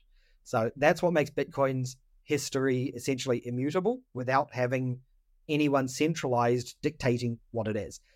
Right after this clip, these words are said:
That's the proof of work system, and it's a stroke of genius, especially with the difficulty adjustment. Um, if you have proof of work without the difficulty adjustment, then more power can come along and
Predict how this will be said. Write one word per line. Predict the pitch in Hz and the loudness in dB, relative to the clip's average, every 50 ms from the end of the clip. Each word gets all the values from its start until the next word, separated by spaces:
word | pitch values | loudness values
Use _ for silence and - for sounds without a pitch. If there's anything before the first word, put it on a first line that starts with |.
| _ _ _ _ _ _ _ | _ _ _ _ _ _ _
That's | 120 135 160 208 - - - | 4 4 4 4 4 -2 -4
the | - 160 | -4 -2
proof | 160 - 165 160 156 160 | 2 2 2 2 2 -2
of | 123 | -2
work | 120 135 135 160 - | 0 0 0 0 -2
system, | - 151 151 - - 220 233 233 - _ _ _ _ _ _ | -4 -4 -4 0 0 0 0 0 -2 _ _ _ _ _ _
and | 165 147 143 135 139 131 | 0 0 2 0 0 -2
it's | 135 131 135 - - - - _ _ _ _ _ _ _ _ _ _ _ _ _ _ _ _ _ _ _ | -4 -6 -8 -14 -16 -16 -18 _ _ _ _ _ _ _ _ _ _ _ _ _ _ _ _ _ _ _
a | - | -6
stroke | - - 175 175 175 165 | -2 2 4 4 4 2
of | 156 131 | 0 -2
genius, | 120 127 120 104 92 95 - - | 0 -2 -2 -2 -4 -10 -10 -8
especially | - 165 - - 262 160 - 170 | -8 -6 0 2 2 2 4 2
with | 143 139 - | 2 2 0
the | - | -4
difficulty | 120 131 131 123 - - 135 135 131 131 | -4 -2 -4 -4 -4 -6 -4 -2 0 0
adjustment. | 131 123 135 131 123 - - 131 131 135 - 117 | 0 2 2 2 0 0 -2 -4 -4 -4 -4 -2
Um, | 110 113 117 110 110 107 - - _ _ _ _ | -2 -2 -2 -2 -6 -8 -12 -20 _ _ _ _
if | 113 120 120 - | -6 -6 -2 0
you | 135 | 0
have | 139 147 143 | 0 0 0
proof | - - 165 160 - | 2 2 2 2 0
of | 131 120 | -2 0
work | 139 139 131 131 | 0 0 0 0
without | 123 120 135 151 165 | 0 2 2 2 2
the | 180 165 | 2 2
difficulty | 156 151 - - - 147 143 139 | 0 0 0 -2 -2 0 0 0
adjustment, | 131 135 131 127 127 - 139 127 | 2 2 2 2 2 -2 -6 -6
then | 120 123 127 | -4 -4 -4
more | 127 131 131 127 | -4 -4 -6 -4
power | - 127 120 120 123 120 120 | -2 0 2 2 2 2 0
can | 123 - 113 107 | -2 -6 -8 -4
come | - 120 117 | -4 -2 -2
along | 117 110 107 113 113 104 | -2 -2 -2 -4 -4 -4
and | 104 107 | -8 -10